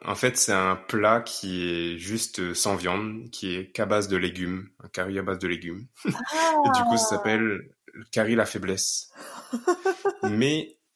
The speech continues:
Speaker 1: <laughs> tu vois, je, je sais pas si c'est la même chose, mais ma mémé, elle faisait aussi curry, euh, bâton morong.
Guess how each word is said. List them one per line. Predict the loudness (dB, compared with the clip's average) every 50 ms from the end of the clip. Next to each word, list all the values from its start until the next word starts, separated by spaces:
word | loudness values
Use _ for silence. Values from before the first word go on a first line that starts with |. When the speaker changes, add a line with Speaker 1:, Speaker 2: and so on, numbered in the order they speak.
| _ _ _
Speaker 1:
<laughs> | 0 0 4 6 6 6 6 4
tu | 4 4
vois, | 4 2 2 -4 -12 -12 -14 -16 -16 _
je, | -4 -4 -2 0 2 2 2 2 2 0
je | -2 0 2
sais | 2 4 4
pas | 4 4
si | 4 4
c'est | 4 4
la | 4 4
même | 4 4 4 2
chose, | 2 2 2 2 2 2
mais | 2 2 4 4 2 2 0 0
ma | 0 2 2 4
mémé, | 4 6 6 6
elle | 6 4 4
faisait | 2 0 0 0 2 2 2
aussi | 2 2 2 0 0 -4 -6 -8 -10 -12 _ _ _
curry, | -2 -2 -2 -2 -2 -4 -4 -4 -4 -6 -8 -12 _ _ -8
euh, | -6 -4 -2 -2 0 -2 -2 -4
bâton | -2 2 2 2 2 2 2 2
morong. | 4 4 4 4 4 2 0 0 0 0 -4 -6